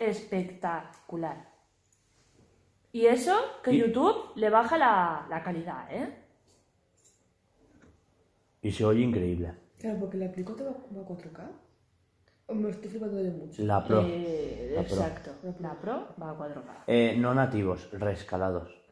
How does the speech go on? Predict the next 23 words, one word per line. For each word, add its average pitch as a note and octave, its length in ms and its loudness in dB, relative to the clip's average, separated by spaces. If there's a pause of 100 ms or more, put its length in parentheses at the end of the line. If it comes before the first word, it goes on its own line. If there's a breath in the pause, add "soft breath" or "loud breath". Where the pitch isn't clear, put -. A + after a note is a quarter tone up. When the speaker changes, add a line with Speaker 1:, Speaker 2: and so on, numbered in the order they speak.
(680)
Speaker 1:
Pero E3 180 -10
bueno. D3+ 240 -10
Speaker 2:
Un A2+ 180 2
día G#2 120 4
hablaremos F2+ 380 0
de F2 100 -2
ello. F2+ 120 -4 (520 loud breath)
Eh, G2+ 680 0 (1120)
también C3+ 280 6
le D3+ 60 6
está D3 160 2
cayendo A#2 320 4
crítica A#2 340 0
porque G2 220 -4
sale G2 260 -2
en F#2 120 -4
P F#2 120 -4
C G#2 180 -2 (180)
en, F2 640 -8
en F2+ 840 -10 (580)
agosto. A#2+ 640 -12
Bueno, A2+ 240 -2
verano. G#2+ 340 0